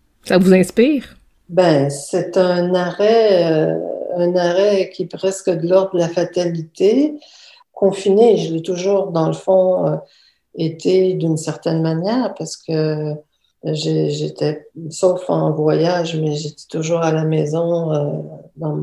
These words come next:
Speaker 2: dans mon coin de travail. Euh, c'est, c'est des journées comme ça. Mais par ailleurs, euh, cette incertitude dans laquelle on est plongé actuellement, euh,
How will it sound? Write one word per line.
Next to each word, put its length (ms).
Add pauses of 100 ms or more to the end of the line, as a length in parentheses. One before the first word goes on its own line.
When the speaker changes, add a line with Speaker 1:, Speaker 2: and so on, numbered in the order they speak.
(120)
Speaker 2:
dans 180
mon 180
coin 220
de 120
travail. 640
Euh, 200 (560)
c'est, 260
c'est 220
des 180
journées 380
comme 220
ça. 340 (500)
Mais 600
par 180
ailleurs, 640
euh, 460 (400)
cette 340
incertitude 880
dans 200
laquelle 520
on 180
est 80
plongé 520
actuellement, 920
euh, 360